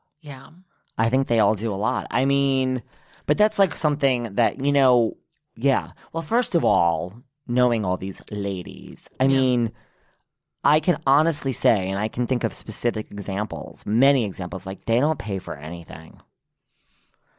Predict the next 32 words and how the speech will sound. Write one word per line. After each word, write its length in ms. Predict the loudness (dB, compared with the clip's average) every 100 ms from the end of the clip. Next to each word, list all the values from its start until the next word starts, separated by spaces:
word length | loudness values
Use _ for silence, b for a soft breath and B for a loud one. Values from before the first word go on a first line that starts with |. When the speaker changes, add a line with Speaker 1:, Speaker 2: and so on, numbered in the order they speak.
| _
Speaker 1:
I 40 | -4
mean, 40 |
Speaker 2:
They 120 | 2 4
Speaker 1:
that's 60 |
Speaker 2:
get 120 | 4 2
Speaker 1:
a 20 |
huge 320 | 0 -4 -4
Speaker 2:
so, 80 | -4
Speaker 1:
perk. 360 | -4 -6 -10 -20
Speaker 2:
they 200 | 0 2
get 200 | 4 2
so 340 | -2 -2 2 4
much 300 | 2 0 -4
Speaker 1:
It's 160 | -6
so 200 | -2 -2
Speaker 2:
sur-, 200 | 0 0 2
Speaker 1:
expensive. 340 | 0 -2 -4 0
Speaker 2:
I 100 | 2
mean, 200 | 2 0
surgery 580 | 0 2 2 0 -4 -4
for 180 | -8 -10
free. 540 | -4 -4 -4 -14 -18 _ _ _ _ _ _
Speaker 1:
That's 220 | -14 -10
amazing. 300 | -10 -10 -6
Speaker 2:
And 160 | 2 4
I 100 | 6
don't 200 | 4 4
mean, 340 | 2 2 0
like, 340 | 2 0 -2 -2
Botox. 720 | 2 2 0 -6 -10 -16 -20 -4
I 160 | 0 0
mean 540 | 0 -2 -2 -4 -4